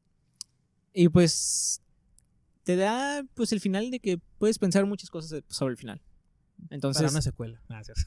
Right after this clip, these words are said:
Speaker 1: mm, pues, podría serlo,
Speaker 2: Ok,
Speaker 1: pero no
Speaker 2: no está
Speaker 1: tendría
Speaker 2: tan
Speaker 1: caso.
Speaker 2: bien.
Speaker 1: No tendría caso hacer una secuela, porque <laughs> no, ninguna película buena tiene una secuela.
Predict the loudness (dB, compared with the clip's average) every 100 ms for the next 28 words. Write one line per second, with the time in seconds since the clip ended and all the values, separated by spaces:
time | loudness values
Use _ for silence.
0 | -6 -10 -8 -2 4 4 4 -2 2 4
1 | 4 4 6 6 6 6 6 6 6 6
2 | 4 4 0 -2 -2 -2 -2 -4 -4 -4
3 | -2 -2 -2 -2 -6 -4 -4 2 2 2
4 | 0 -4 -4 -6 -4 -4 -4 -6 -10 -12
5 | -12 -14 -14 -14